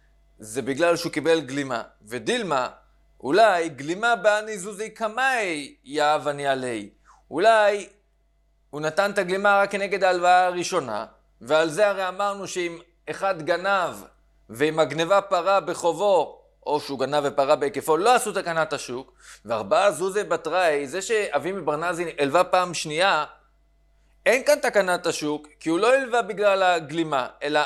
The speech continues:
אימוני הימני, הוא האמין לו, כי איכי דאמני מעיקרא, כמו שהוא האמין לו בהתחלה.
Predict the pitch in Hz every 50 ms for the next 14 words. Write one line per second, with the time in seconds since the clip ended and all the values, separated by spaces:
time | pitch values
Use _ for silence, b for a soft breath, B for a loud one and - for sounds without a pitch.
0 | - - 165 170 175 190 220 262 285 269 247 233 233 233 220 185 147 180 233 277
1 | 302 302 277 233 196 170 160 156 156 170 180 190 - _ _ _ _ _ _ _
2 | _ _ _ _ _ b b b b b b b b - 135 143 156 156 156 165
3 | 175 208 254 302 302 269 233 208 208 214 214 214 - - - 202 185 185 196 185
4 | 190 214 208 196 202 208 208 202 202 214 214 214 208 208 208 196 - 247 240 269
5 | 285 285 277 247 - - 175 190 196 175 190 208 208 214 214 214 214 202 202 202
6 | - - 240 262 277